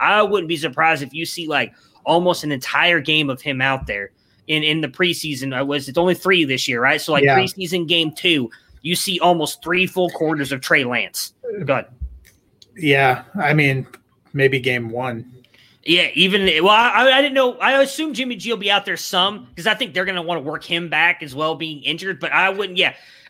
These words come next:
Speaker 1: I mean, you're gonna see
Speaker 2: Well, they're talking about the third game of the preseason still being the same as what the third game of the
Speaker 1: Mm, yeah.
Speaker 2: preseason has always been, the regular season, uh, you know, where they ask starters to play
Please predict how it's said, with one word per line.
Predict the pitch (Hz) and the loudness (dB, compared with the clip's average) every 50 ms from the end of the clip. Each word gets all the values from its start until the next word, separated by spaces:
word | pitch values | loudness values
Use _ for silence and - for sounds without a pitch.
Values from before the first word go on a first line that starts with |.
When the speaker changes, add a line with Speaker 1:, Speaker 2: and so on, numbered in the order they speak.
| - - | -4 -2
Speaker 1:
I | 180 | 0
mean, | 220 220 196 170 151 | 0 0 -2 -2 -4
you're | 160 208 247 254 247 | -4 -2 -2 -2 -2
gonna | - - - 285 277 247 | -6 -8 -6 -4 -4 -2
see | - - - - | -2 -4 0 4
Speaker 2:
Well, | 175 175 175 | 4 6 6
they're | 175 180 185 | 6 4 4
talking | 180 - 208 202 208 208 247 226 | 4 4 4 4 4 2 0 -2
about | 214 185 180 156 151 143 | 0 0 0 0 -2 -4
the | 147 143 | -8 -12
third | - - 151 147 160 165 151 | -10 -8 -6 -6 -6 -6 -6
game | 160 156 151 147 | -8 -8 -8 -8
of | 131 | -10
the | 131 127 | -12 -12
preseason | - - 139 139 135 - 143 135 131 123 127 127 123 | -10 -8 -8 -8 -8 -8 -8 -10 -10 -10 -12 -14 -16
still | - - - 139 135 | -14 -8 -6 -4 -4
being | 127 131 139 139 135 127 | -2 -2 -4 -4 -4 -6
the | 127 123 | -8 -8
same | - - - 123 123 123 123 123 | -8 -6 -6 -6 -4 -4 -4 -6
as | 123 120 - - | -6 -8 -6 -4
what | 131 123 117 | -4 -4 -4
the | - 120 | -6 -6
third | - 139 127 120 113 | -4 -2 -2 0 0
game | 131 127 123 123 | 0 -2 -2 -2
of | 127 - - | -2 -4 -4
the | - | 0
Speaker 1:
Mm, | - 131 127 - 147 | 2 2 2 4 2
yeah. | 147 139 | 2 2
Speaker 2:
preseason | 131 - 139 | 2 2 2
has | 139 131 135 | 2 4 4
always | 131 127 127 131 131 127 - | 4 6 6 6 4 4 2
been, | - 139 139 139 139 | 2 2 2 2 2
the | 131 120 | 2 4
regular | 123 127 123 123 123 123 120 | 4 4 4 4 4 2 2
season, | 110 - - 135 131 123 120 123 123 120 120 117 117 123 151 - - - _ - - | 0 -2 -2 -2 0 0 -2 -2 -4 -6 -6 -8 -8 -10 -12 -14 -18 -20 _ -10 -6
uh, | 131 120 117 113 110 110 107 107 - - _ _ _ _ _ _ _ _ _ _ _ _ _ _ _ _ _ _ _ _ _ _ _ - - _ _ _ _ _ _ - | -4 -2 -2 -2 -2 -2 -4 -6 -8 -12 _ _ _ _ _ _ _ _ _ _ _ _ _ _ _ _ _ _ _ _ _ _ _ -20 -20 _ _ _ _ _ _ -4
you | - 135 123 | -2 0 0
know, | 120 113 | 0 0
where | 113 117 117 117 117 120 123 | 0 0 2 2 0 0 0
they | 120 127 123 123 123 120 | 0 2 4 4 4 4
ask | 113 113 113 - - | 4 2 0 0 -2
starters | - - 127 120 113 113 113 - - | -2 0 0 0 0 0 -4 -4 -6
to | - 113 | -8 -8
play | - 131 123 117 113 113 110 104 | -4 -2 -2 0 0 -2 -4 -4